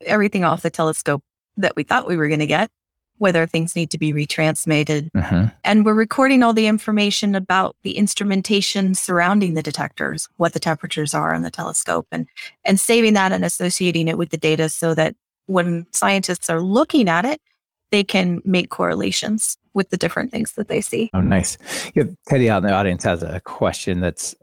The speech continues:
Speaker 2: pretty related to that. Says,
Speaker 1: <laughs>
Speaker 2: "How do you manage potential disruption in data transfer?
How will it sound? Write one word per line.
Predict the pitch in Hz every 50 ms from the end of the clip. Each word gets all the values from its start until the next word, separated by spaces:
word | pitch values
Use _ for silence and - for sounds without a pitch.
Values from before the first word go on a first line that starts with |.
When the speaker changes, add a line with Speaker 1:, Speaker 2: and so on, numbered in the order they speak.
| _ _ _ _ _
Speaker 2:
pretty | - 147 127 120 120
related | 107 101 117 120 113 107 104 107 104
to | - 123
that. | 110 104 120 120 -
Says, | - - 104 95 320 - - 466
Speaker 1:
<laughs> | -
Speaker 2:
"How | - 160
do | 175
you | 175
manage | 170 160 156 147 143 - -
potential | - 131 - 143 131 - - 135 110
disruption | 107 - 101 - - - 98 95 104 101 98 - - - 107 87 78 76 71
in | - 87 87 85 80
data | - 95 90 87 87
transfer? | - - - 82 80 80 - - 62 50 - -